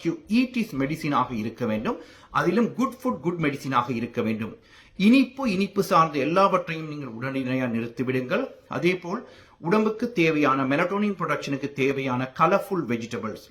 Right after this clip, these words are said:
லோக்கலில் கிடைக்கும் கலர்ஃபுல் வெஜிடபிள்ஸை அளவுக்கு அதிகமாக கொடுக்க பாருங்கள்.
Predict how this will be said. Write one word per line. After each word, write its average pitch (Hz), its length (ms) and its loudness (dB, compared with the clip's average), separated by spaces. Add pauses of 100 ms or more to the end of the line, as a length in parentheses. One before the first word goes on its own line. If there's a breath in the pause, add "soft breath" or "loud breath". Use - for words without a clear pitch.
லோக்கலில் 156 500 -4
கிடைக்கும் 131 460 -4
கலர்ஃபுல் 156 400 0
வெஜிடபிள்ஸை 120 640 -6 (140)
அளவுக்கு 120 420 -4
அதிகமாக 107 440 -4
கொடுக்க 107 280 -10
பாருங்கள். 139 540 -2